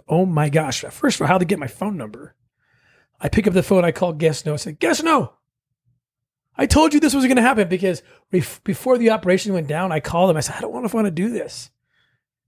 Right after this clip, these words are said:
Like, I, I, I, I don't know why. I just, I don't, we really have to trust this law enforcement. Can we trust them?" And I remember him saying, "Tim, it's the best we got. And if you give up on this, you're, you've given up on my son."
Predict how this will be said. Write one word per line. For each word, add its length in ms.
Like, 160
I, 60
I, 280
I, 380
I 40
don't 120
know 100
why. 260
I 80
just, 280
I 80
don't, 280
we 80
really 360
have 100
to 80
trust 260
this 160
law 100
enforcement. 360
Can 160
we 80
trust 340
them?" 200
And 100
I 20
remember 240
him 120
saying, 260
"Tim, 380
it's 120
the 80
best 280
we 100
got. 440
And 120
if 100
you 80
give 180
up 160
on 160
this, 260
you're, 160
you've 180
given 220
up 80
on 80
my 100
son." 260